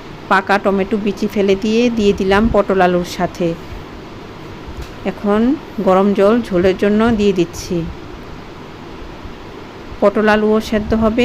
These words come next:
টমেটোও সেদ্ধ হবে। জলটা এভাবে দিতে হবে যে আলু সেদ্ধ হওয়ার পর, পটল সেদ্ধ হওয়ার পর ঝোল থাকবে। পরিমাণ অনুযায়ী নুন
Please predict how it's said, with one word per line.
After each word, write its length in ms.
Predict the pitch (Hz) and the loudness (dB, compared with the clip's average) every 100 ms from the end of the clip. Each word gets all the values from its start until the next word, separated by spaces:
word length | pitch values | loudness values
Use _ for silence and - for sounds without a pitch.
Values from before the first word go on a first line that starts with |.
| 254 | 4
টমেটোও 520 | 214 196 185 196 208 247 302 | 2 2 0 0 2 2 0
সেদ্ধ 280 | - 208 202 180 | 0 -2 0 0
হবে। 240 | 180 165 165 - - - - - | 0 0 -2 -4 -14 -14 -12 -2
জলটা 300 | 190 196 196 214 | 4 4 4 2
এভাবে 300 | 208 214 214 | 4 2 2
দিতে 240 | 214 - | 0 2
হবে 260 | 220 214 233 226 214 | 2 4 4 4 4
যে 120 | 196 214 233 185 | 2 4 2 2
আলু 220 | 190 202 214 220 | 4 4 2 2
সেদ্ধ 280 | 208 190 214 | 0 0 2
হওয়ার 280 | 208 208 202 | 4 4 4
পর, 120 | 208 202 | 2 2
পটল 260 | 202 202 196 196 | 2 0 0 -2
সেদ্ধ 200 | 196 214 202 | -6 -2 0
হওয়ার 180 | 208 202 | 0 0
পর 160 | 214 254 320 226 | 0 0 -2 -2
ঝোল 240 | - 185 190 | 0 0 0
থাকবে। 400 | 196 175 175 175 170 165 - - - - - - - - - | 0 -2 0 0 0 -6 -14 -14 -14 -16 -16 -16 -14 -12 -2
পরিমাণ 300 | 214 208 214 | 2 4 4
অনুযায়ী 400 | 208 214 208 220 220 | 4 4 4 4 4
নুন 200 | 196 | 4